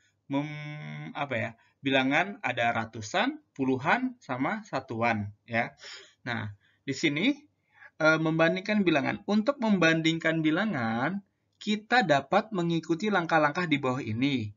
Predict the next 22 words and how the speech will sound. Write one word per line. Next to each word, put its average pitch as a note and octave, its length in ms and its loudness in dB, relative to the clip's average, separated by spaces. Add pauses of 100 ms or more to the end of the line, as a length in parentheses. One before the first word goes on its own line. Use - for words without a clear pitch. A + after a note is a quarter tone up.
(220)
Bandingkan D#3+ 840 2
angka D3+ 380 0
mulai C#3+ 340 0
dari C#3 320 0
tempat C3+ 380 -4
ratusan. B2 640 0 (1040)
Jika F3 400 -4
angka F#3+ 260 0
ratusan E3+ 540 0
sama, A2+ 720 -4
bandingkan D#3 640 -2
angka C#3+ 400 -4
pada C3 480 -2
tempat C#3 400 -6
puluhan. D#3+ 560 0 (680)
Jika B3+ 720 -4
angka G#3 480 0
puluhan G3 640 -2
juga D#3 400 2
bernilai D#3+ 480 0
sama, G3 400 0
bandingkan B2+ 720 -4